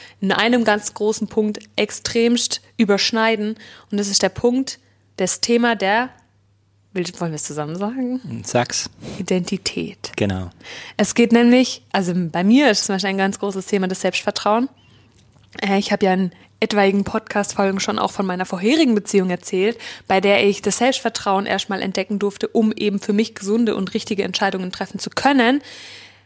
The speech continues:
Speaker 1: Aber um Selbstvertrauen zu finden, darf ich ja wissen, wer ich bin und was ich brauche.
Speaker 2: Mhm.
Speaker 1: Also das geht ja mit einher.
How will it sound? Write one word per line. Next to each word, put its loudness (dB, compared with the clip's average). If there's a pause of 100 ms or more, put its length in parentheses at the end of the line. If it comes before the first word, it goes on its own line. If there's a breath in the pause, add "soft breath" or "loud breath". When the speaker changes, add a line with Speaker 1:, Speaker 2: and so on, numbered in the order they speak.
(720 loud breath)
Speaker 1:
Aber 2
um 6
Selbstvertrauen 0 (180)
zu -4
finden, -2
darf -6
ich -8
ja 0
wissen, -2
wer 0
ich -8
bin 0
und -4
was -4
ich -4
brauche. -2
Speaker 2:
Mhm. -2
Speaker 1:
Also -2
das -8
geht -4
ja -4
mit -4
einher. 0